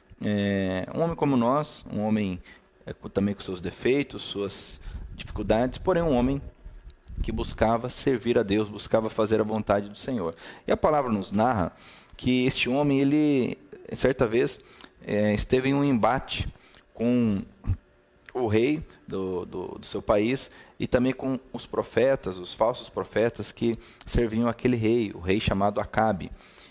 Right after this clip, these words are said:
E aqui no livro nos na-, nos é narrado esse trecho da história de Elias,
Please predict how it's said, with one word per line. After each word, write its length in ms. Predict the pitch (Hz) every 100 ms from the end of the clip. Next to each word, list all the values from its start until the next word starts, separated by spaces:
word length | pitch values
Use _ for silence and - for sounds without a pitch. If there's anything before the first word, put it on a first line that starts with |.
| -
E 340 | 135 135 131 127
aqui 300 | 120 - 175
no 180 | 156 131
livro 280 | 135 147 151
nos 160 | 123
na-, 180 | 123 - 113
nos 180 | 107
é 80 | 113
narrado 260 | 113 107 110
esse 160 | -
trecho 520 | 120 - 156 - - - -
da 140 | 95
história 400 | 95 - 92 92
de 120 | 90
Elias, 420 | 113 123 156 147